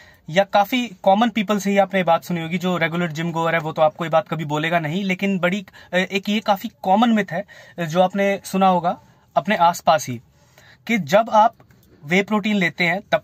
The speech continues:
तक तो आप ठीक रहेंगे। ये बड़ी कॉमन सी बात है। इसी, अ, मतलब, यही कहा जाता है कि जब तक आप वे प्रोटीन ले रहे हैं, अ, तब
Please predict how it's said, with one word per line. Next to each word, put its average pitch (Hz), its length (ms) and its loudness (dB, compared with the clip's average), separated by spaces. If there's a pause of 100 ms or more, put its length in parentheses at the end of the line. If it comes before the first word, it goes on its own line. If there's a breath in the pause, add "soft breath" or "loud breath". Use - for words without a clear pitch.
तक 202 60 4
तो 208 160 0
आप 202 120 4
ठीक 175 220 -2
रहेंगे। 131 320 0
ये 143 180 -6
बड़ी 175 200 -2
कॉमन 165 220 -2
सी 175 120 -4
बात 143 200 0
है। 175 80 0
इसी, 180 320 -4
अ, 156 260 -4
मतलब, 160 220 -6
यही 165 200 -2
कहा 156 160 2
जाता 147 220 -2
है 180 40 -4
कि 185 80 -4
जब 196 140 -4
तक 202 180 0
आप 196 180 2
वे 165 100 -2
प्रोटीन 185 320 -2
ले 175 120 0
रहे 165 120 -2
हैं, 202 80 -4 (440 loud breath)
अ, 160 140 4
तब 175 140 -4